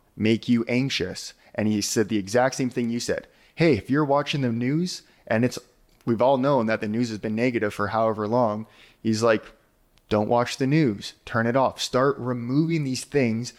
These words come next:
but you have to be conscious enough to find what's making you feel agitated, anxious, and holding your breath. And then slowly start removing those things.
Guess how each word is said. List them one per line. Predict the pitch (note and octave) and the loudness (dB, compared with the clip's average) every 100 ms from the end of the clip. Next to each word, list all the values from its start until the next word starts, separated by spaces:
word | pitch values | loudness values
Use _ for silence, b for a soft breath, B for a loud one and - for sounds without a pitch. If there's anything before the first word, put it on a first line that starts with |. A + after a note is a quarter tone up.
| b A#2+ | b 0
but | A2+ G2 | 0 2
you | C#3 | 0
have | C3 C#3 - | 2 -2 -4
to | B2+ | -2
be | A#2+ A#2+ - | -2 -2 -6
conscious | - A#2+ B2 B2+ B2 | 0 0 0 -2 -4
enough | A2+ A2 A#2 - | -2 -2 -2 -2
to | A2 | -4
find | - - A#2+ C#3+ D3+ | -2 0 2 2 2
what's | C3 B2 | 0 -2
making | A#2+ A#2+ B2 A2+ | -4 -6 -4 -4
you | B2 | -4
feel | B2 B2 A2 | 2 2 2
agitated, | G#2 G#2+ A2 A#2 A2+ A2 - | 0 -2 -4 -4 -4 -4 -4
anxious, | G#2+ G#2+ G#2+ G#2 | -4 -4 -4 -6
and | G#2 | -8
holding | G2+ G2+ G2 | -8 -4 -4
your | F#2+ | -2
breath. | G#2+ G#2 - - b b b b b - | 0 -2 -4 -16 b b b b b -2
And | A2+ | 0
then | C#3 C#3+ - | 0 -2 -4
slowly | - A#2+ C3 D3+ D3+ | -6 0 2 2 0
start | D#3+ D3+ | 0 0
removing | C#3+ D3+ E3 | -2 -2 0
those | B2+ G#2 | 0 -2
things. | G2 F2+ | -6 -10